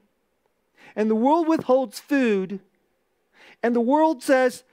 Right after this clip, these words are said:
the food of worth, the food of justification <laughs> and sanctification. And we go out of the world hungry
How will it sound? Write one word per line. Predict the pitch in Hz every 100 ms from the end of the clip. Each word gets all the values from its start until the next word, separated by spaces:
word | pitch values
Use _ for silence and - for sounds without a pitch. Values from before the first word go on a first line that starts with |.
| _
the | 220
food | - 302 302 285
of | 185
worth, | 175 233 208 170 - - _ _ _ _ _ _ _ _ _ _ _
the | 220
food | 220 - 285 294 269
of | 247 - _ _ _ _
justification | - 233 240 220 196 - 190 - 180 139 147 _ _ _ _ _
<laughs> | _ _ _ - _
and | 233 233
sanctification. | 254 262 262 208 - 196 175 - 156 139 _ _ _ - -
And | 208
we | 226
go | 240
out | 302 359
of |
the | 311
world | 285 214 - _ _ - -
hungry | 233 339 339 330 330 330